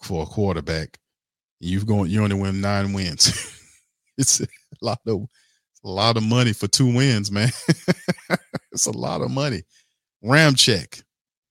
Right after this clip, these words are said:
you know, twenty-seven oh two, seventeen million base salary, ten point, ten plus million dollars on the prorated bonus for Ram. Twenty-seven mil.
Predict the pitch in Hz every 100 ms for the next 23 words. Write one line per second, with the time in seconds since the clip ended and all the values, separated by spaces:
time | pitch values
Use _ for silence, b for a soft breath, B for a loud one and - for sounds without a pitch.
0 | _ 98 95 95 104 - - - 131 127
1 | - 123 117 107 104 101 - 147 113 -
2 | _ _ _ _ - - 120 113 110 -
3 | 110 104 101 92 90 90 98 - - 87
4 | 85 85 85 - 92 85 98 92 - _
5 | _ - - 104 92 113 95 - 92 90
6 | 87 87 85 85 82 95 85 85 78 82
7 | 90 87 85 - 82 - _ _ _ _
8 | _ 92 113 127 98 62 55 _ _ _
9 | _ - - 123 120 - - 104 98 95
10 | 92 - 87 87 87 80 - 85